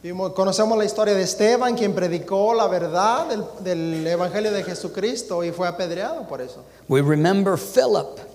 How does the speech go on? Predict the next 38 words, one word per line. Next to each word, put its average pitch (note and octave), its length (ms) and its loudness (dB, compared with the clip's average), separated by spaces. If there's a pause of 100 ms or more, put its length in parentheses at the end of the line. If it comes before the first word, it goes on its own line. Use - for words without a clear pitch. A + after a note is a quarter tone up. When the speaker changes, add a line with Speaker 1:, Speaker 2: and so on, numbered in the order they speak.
(440)
Speaker 1:
Recordamos E3 540 -2
también F3 240 -4
a E3+ 60 -4
Felipe. F3 440 -4 (460)
Speaker 2:
Remember, B2 420 -2
he D3 220 -4
went D3+ 320 -4
out E3 460 -4
and A2+ 100 -10
he B2+ 140 -6
gave D3 480 -2
the A#2+ 200 -6 (360)
gospel E3 640 0
to D3 140 -2
that C#3+ 300 -2
Ethiopian. F3 1000 0 (680)
Speaker 1:
Conocemos G3 540 2
a F3+ 80 -4
Felipe G3+ 400 0
también, G#3+ 500 0
que G#3+ 140 2
fue, G3+ 340 2
lo A3 80 0
llevó F3+ 240 0
el F#3 80 -2
Espíritu G3+ 560 -6
allá F3+ 360 0
al G3 60 -2
desierto G3+ 640 -4
y G#3 80 -2
pudo, F3+ 420 0
y D#3 60 -4
pudo F#3 240 -6
guiar F3+ 380 -2
al D#3 200 -6
eunuco D3+ 640 -8
a B2 80 -16
Cristo. G3 400 -16